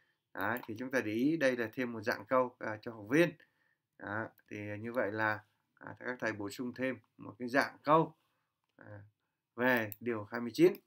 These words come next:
Thì trên phần mềm này thời gian qua có rất nhiều học viên ôn luyện. À, trên phần mềm của thầy là trúng tuyển kỳ thi tuyển công chức và nâng ngạch công chức.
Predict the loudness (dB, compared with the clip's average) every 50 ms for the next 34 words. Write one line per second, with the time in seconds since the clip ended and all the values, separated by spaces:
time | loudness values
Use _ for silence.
0 | -20 -20 -20 _ _ _ _ _ -10 -8 -2 0 0 0 0 -4 -4 0 4 4
1 | 4 4 4 2 0 0 -2 -4 -4 -2 0 -2 -2 2 4 4 4 4 2 -2
2 | -4 -2 -2 -4 -2 -2 -2 -2 -2 -4 -6 -4 -4 -4 -2 -2 -2 0 0 2
3 | 0 0 -2 _ _ _ -20 -20 _ _ _ _ _ _ _ _ _ -10 -8 -6
4 | -6 -8 -10 -12 -18 _ _ _ _ _ _ _ _ _ _ _ _ _ _ _
5 | _ -4 -2 -2 -2 0 -2 0 6 6 6 6 6 2 -4 0 2 2 4 2
6 | 2 -4 -4 -6 -6 -6 -2 0 0 0 0 0 -2 -2 -2 -2 0 0 -2 -2
7 | 0 -2 -2 -2 -2 -6 -6 -4 -2 -2 -4 -2 -4 -6 -4 -2 -4 -4 -4 -4
8 | -6 -2 2 2 2